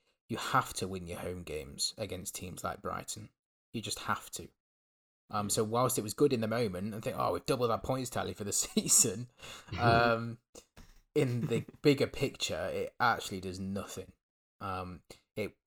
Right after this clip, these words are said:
Speaker 1: it's like, "Oh, we're building a solid foundation that we can go forward with." Well, we're not, 'cause we're going to get embarrassed seven nil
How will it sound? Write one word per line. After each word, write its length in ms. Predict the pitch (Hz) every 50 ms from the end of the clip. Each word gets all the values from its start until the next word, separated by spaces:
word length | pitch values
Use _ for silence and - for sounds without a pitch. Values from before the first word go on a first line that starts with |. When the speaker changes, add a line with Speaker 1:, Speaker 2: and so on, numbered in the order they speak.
| _ _ _ _ _ -
Speaker 1:
it's 160 | 113 - -
like, 100 | 117 -
"Oh, 140 | - 170 180
we're 120 | 170 151 135
building 320 | - 165 170 170 160 151
a 60 | 147
solid 400 | - - - - 170 160 160 147
foundation 600 | - - 151 147 143 135 151 - 160 139 120 127
that 100 | 120 107
we 80 | 117 117
can 80 | 135
go 120 | 123 123 120
forward 420 | - - - 127 120 117 104 98 98
with." 280 | 92 92 92 - -
Well, 100 | - 117
we're 80 | 110 113
not, 220 | 113 107 90 78
'cause 120 | - 107 110
we're 60 | 104
going 180 | 101 98 98
to 60 | 98 95
get 140 | 104 98
embarrassed 480 | 90 101 98 101 98 95 98 95 - -
seven 300 | - - 101 92 90 92
nil 240 | 90 90 87 90 -